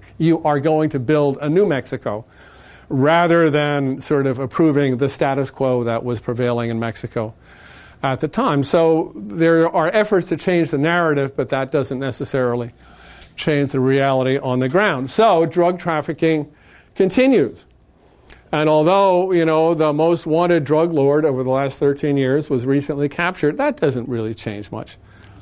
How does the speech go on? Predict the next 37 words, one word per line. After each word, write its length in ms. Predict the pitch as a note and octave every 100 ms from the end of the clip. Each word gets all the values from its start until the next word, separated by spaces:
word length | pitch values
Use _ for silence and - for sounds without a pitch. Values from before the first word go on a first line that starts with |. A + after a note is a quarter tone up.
| - - -
I 60 | D3+
mean, 180 | D3 C3
do 120 | F3+
we 200 | A3+ A#3+
imagine 560 | F#3+ F3+ F#3+ F#3 F3+
that 220 | E3 C#3+ C#3
Chapo 340 | D#3 D3 D#3+
Guzman 480 | C#3+ C3 C3 C3 C#3+
had 220 | C#3 A#2+
not 200 | A#2+ B2+
thought 280 | - C#3 D3
about 240 | C3 B2
what 160 | C#3+ C#3
to 100 | D3+
do 320 | C3 C#3+ D3
in 160 | C#3+ B2
the 80 | B2+ -
possibility 680 | - B2+ C3+ C3+ C#3 D3 D3+
that 120 | C3+
he 80 | B2+
might 240 | A#2 A#2+ C3
be 140 | C#3+
captured? 500 | - C3+ - E3 G3 _ - - - - - - -
That 180 | C#3+
he 80 | D3
didn't 280 | C#3 D#3 D#3+
have 240 | D3 D3+
an 100 | C#3+
heir 260 | D#3 E3 E3+
apparent 540 | E3 - D#3+ E3+ G3+
within 320 | F3 C#3+ C#3+ D3
the 100 | C#3+
cartel 520 | D#3 D3+ - D#3 F3
or 340 | A3 C#3+ C3+
a 40 | C3
couple 380 | D#3 D3 E3+
of 160 | D#3